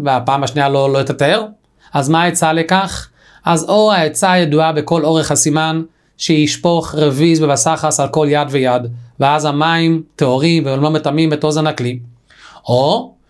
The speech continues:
שישפוך ראשונים ושניים לא לסירוגין. יחזיק את הספל ביד שמאל, ישפוך על יד ימין, אחד, שתיים, ואז המים כבר טהורים.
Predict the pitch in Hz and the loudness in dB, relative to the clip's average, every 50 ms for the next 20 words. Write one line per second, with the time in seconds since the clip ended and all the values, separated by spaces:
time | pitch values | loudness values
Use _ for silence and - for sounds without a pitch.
0 | _ _ _ - - 160 143 131 120 - - 208 214 214 - - - 156 151 - | _ _ _ -2 0 0 0 0 -2 -2 0 2 2 2 0 0 -2 -2 0 0
1 | 160 165 190 190 185 185 196 202 196 208 220 220 - - 196 147 143 131 113 104 | 0 0 0 0 0 0 0 0 2 2 2 0 0 0 0 0 0 0 -2 -4
2 | 92 92 92 - - _ _ _ _ _ _ _ _ - 190 180 190 240 247 - | -4 -6 -8 -12 -18 _ _ _ _ _ _ _ _ 0 0 2 2 2 0 0
3 | - 196 185 - 220 208 208 196 175 185 185 180 185 196 208 208 190 165 - - | 0 0 0 0 0 0 0 0 2 2 0 0 0 0 0 0 0 0 -2 0
4 | - 208 196 185 - - - 156 165 175 165 156 165 170 180 180 185 180 180 - | 0 0 0 -2 -4 -4 -2 0 2 2 2 2 0 2 2 2 0 -2 -2 -4
5 | 147 - - 170 165 165 165 160 165 - _ _ _ - - - 190 175 170 170 | -4 -2 0 0 0 0 -2 -4 -8 -12 _ _ _ -8 -4 0 0 0 0 0
6 | 165 165 165 - _ _ - 120 123 127 127 135 127 131 131 135 139 139 151 143 | -2 -4 -8 -12 _ _ -2 0 0 2 2 0 0 0 0 0 -2 -2 -4 -4
7 | 143 170 165 170 185 233 247 233 214 | -2 0 0 0 0 0 -2 -2 -6